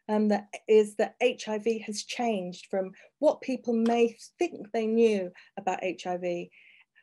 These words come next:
For people on effective treatment, it's impossible for us to pass H I V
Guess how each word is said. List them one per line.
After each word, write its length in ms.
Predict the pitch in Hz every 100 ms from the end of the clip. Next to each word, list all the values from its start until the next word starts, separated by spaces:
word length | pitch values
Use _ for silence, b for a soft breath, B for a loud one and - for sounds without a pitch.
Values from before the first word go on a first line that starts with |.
| b
For 100 | 233
people 460 | 226 302 285 277 -
on 260 | 233 226 220 214
effective 840 | 208 - 294 - - - 233 -
treatment, 580 | - 311 311 208 196 -
it's 260 | 214 -
impossible 1000 | 254 233 - - 311 - 262 208 170 165 _ _ _
for 120 | 208 202
us 280 | 190 - -
to 100 | 214
pass 500 | - 220 214 208 - -
H 260 | 202 -
I 120 | 190 190
V 320 | 220 220